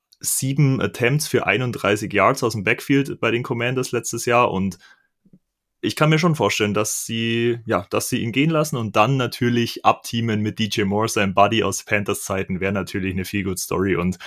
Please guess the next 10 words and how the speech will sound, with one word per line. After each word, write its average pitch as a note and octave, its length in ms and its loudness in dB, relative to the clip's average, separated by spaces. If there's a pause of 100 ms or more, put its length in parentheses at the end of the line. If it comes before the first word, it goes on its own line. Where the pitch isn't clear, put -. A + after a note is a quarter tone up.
(280)
würde G#2+ 220 0
ich - 120 -4
gerne G2+ 240 2
als F#2+ 160 -2
Wide F#2+ 180 2
Receiver F#2 300 -4
drei F2 240 0
in F2+ 80 2
Chicago E2 420 -6
sehen. F2 280 -8